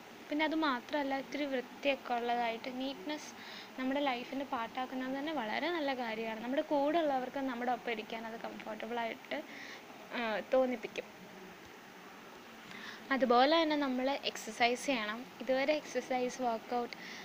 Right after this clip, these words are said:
ഒന്നും ചെയ്യാത്ത ആൾക്കാരാണെങ്കിൽ അത് ട്രൈ ചെയ്ത് നോക്കുക. ജിമ്മിൽ പോകണമെന്നൊന്നും ഞാൻ പറയില്ല, ഡെയിലി ഒരു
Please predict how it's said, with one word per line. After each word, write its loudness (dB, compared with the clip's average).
ഒന്നും 2
ചെയ്യാത്ത 0
ആൾക്കാരാണെങ്കിൽ -2
അത് 4
ട്രൈ 6
ചെയ്ത് 2
നോക്കുക. -2
ജിമ്മിൽ 4
പോകണമെന്നൊന്നും 2
ഞാൻ 0
പറയില്ല, -2
ഡെയിലി 2
ഒരു 0